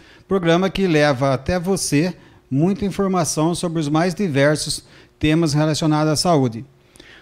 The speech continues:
No programa de hoje estaremos entrevistando o médico urologista doutor Edson Soares, é, professor da Faculdade de Medicina São Leopoldo Mandic, coordenador do Serviço de Cirurgia Geral e da Unidade de Ensino do Hospital Santa Bárbara.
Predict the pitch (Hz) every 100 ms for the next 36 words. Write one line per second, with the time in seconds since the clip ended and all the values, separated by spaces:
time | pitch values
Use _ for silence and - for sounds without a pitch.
0 | _ - 180 208 226 240 208 180 208 196
1 | - 185 185 190 165 175 175 170 - 151
2 | 156 151 147 143 139 143 143 139 123 131
3 | 139 131 131 139 127 131 123 156 156 208
4 | 196 143 185 196 - - - - 147 143
5 | 143 143 139 165 139 151 190 196 180 -
6 | 160 156 156 147 143 139 - 143 143 139
7 | 143 160 175 147 156 160 196 180 156 202
8 | - _ _ - _ _ - 202 220 214
9 | 208 180 143 147 131 113 170 147 - 160
10 | 156 185 196 - 190 175 139 160 156 131
11 | 147 139 156 170 180 196 196 143 156 156
12 | 165 165 - 151 156 156 156 165 156 147
13 | - 156 143 151 131 120 120 110